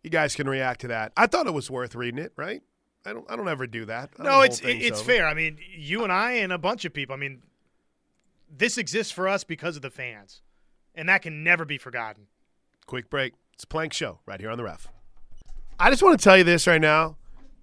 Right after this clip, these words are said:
Speaker 1: That one-sided edition of the Josh Show off the air was really good. Who are you talking to?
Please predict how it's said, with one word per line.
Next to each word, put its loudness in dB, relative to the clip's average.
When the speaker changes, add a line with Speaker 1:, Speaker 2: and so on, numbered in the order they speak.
Speaker 1:
That 8
one-sided 6
edition 2
of 2
the 2
Josh 4
Show 2
off 6
the 2
air 4
was -2
really 10
good. 2
Who 2
are 8
you 8
talking 4
to? -4